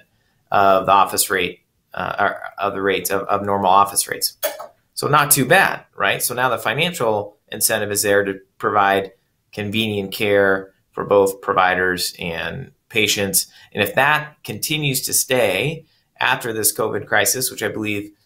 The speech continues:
many of those things will, then I think, uh, telemedicine will be here to stay. So kind of get used to it, if you will. All right, the second thing is referrals. Referrals have been an absolute mess.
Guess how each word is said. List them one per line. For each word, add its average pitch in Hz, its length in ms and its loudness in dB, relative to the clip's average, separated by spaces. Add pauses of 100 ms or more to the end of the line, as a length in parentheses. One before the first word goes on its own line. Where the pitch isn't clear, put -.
(220)
many 127 320 2
of 110 60 2
those 101 260 4
things 101 260 -2
will, 123 680 2 (760)
then 110 160 2
I 107 80 2
think, 104 340 -6
uh, 95 180 0
telemedicine 95 760 -2
will 90 160 -6
be 87 340 -8 (220)
here 98 200 2
to 87 80 0
stay. - 380 0
So 95 240 0
kind 92 320 -2
of 85 240 -2 (340)
get 101 140 -2
used 104 340 0
to - 100 -6
it, - 220 -12 (120)
if - 180 -12
you 80 120 -10
will. - 200 -8 (840)
All 123 100 2
right, 131 140 4
the 123 80 2
second 160 240 4
thing 147 120 4
is 117 120 0
referrals. 110 560 2
Referrals 127 460 0
have 104 200 -2
been 98 280 -4
an 90 180 -8 (100)
absolute 110 600 -2
mess. - 440 -6